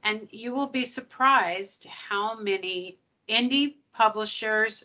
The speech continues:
will be there ready to take your submission for a contest or for a fee. Sometimes they don't even charge. And, and you can, you, you can get your novel out there. One thing that,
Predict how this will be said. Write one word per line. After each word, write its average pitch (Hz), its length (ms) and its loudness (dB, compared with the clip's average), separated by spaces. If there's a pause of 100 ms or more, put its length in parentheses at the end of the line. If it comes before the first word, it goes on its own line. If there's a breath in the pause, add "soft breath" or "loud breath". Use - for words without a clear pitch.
will 208 580 4
be 226 120 -4
there 196 320 6
ready 185 440 0
to 214 160 -10
take 185 280 -6
your 196 100 -12
submission 226 580 -4
for 151 180 -6
a 135 40 -6
contest 233 880 -2 (480 loud breath)
or 202 140 -2
for 175 240 0
a 175 60 0
fee. - 520 -2 (460 loud breath)
Sometimes 208 840 4
they 233 280 0
don't 247 340 2
even 247 300 -2
charge. - 760 2 (460)
And, 202 380 4
and 208 260 2
you 208 180 2
can, 214 420 2
you, 202 420 2
you 196 360 2
can 226 260 2
get 196 280 4
your 233 200 0
novel 196 480 6
out 285 260 4
there. 175 220 -2 (520 loud breath)
One 320 360 8
thing 294 380 2
that, 262 200 2